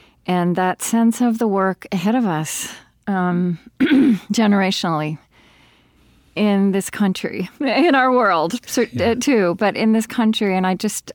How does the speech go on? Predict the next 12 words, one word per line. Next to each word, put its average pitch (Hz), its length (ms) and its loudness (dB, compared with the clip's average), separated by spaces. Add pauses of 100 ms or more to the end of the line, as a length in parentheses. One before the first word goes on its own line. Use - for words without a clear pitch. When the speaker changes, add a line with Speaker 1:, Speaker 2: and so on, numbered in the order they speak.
Speaker 1:
I 190 240 0
do 220 460 0 (120)
feel 214 400 -2
like 180 540 -2
that 190 800 -4 (840)
is 214 180 -2
in 226 140 -2
relief 196 760 0 (500)
now. 180 420 -4 (460)
Speaker 2:
Yeah. 104 200 -4 (160)
Speaker 1:
Um, 185 560 0 (1400)
and 214 600 4